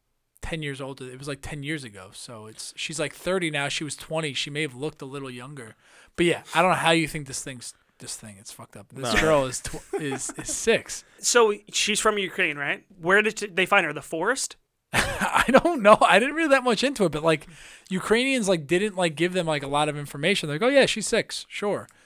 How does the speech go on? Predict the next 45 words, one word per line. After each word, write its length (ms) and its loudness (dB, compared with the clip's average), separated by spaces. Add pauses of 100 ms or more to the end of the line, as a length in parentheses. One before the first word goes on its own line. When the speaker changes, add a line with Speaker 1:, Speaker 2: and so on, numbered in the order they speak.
Speaker 1:
Like, 80 -10
I 80 -2
don't 120 0
know. 60 -2
She, 120 0
like, 120 -2
probably 200 2
showed 240 2
up 80 -2
on 80 2
the 100 0
do-, 120 -4
on 140 -4
the 100 -2
orphanage's 560 -4
doorstep. 540 -4
Speaker 2:
Ukraine's 340 2
trying 240 0
to, 80 -20
trying 180 -4
to 60 0
get 20 2
Speaker 1:
But 40 4
Speaker 2:
rid 60 8
of 40 8
Speaker 1:
she 80 6
Speaker 2:
her 40 6
Speaker 1:
may 220 8
Speaker 2:
for 40 4
Speaker 1:
have 40 0
been 40 4 (100)
Speaker 2:
years. 60 0
Speaker 1:
like, 220 2
yeah, 140 0
that's 240 0
the 100 -2
other 200 6
thing. 200 -6
I 60 -8
think 240 -6
Ukraine 200 -4
was 100 -6
like, 100 -4
"Yeah, 280 0
yeah, 80 -10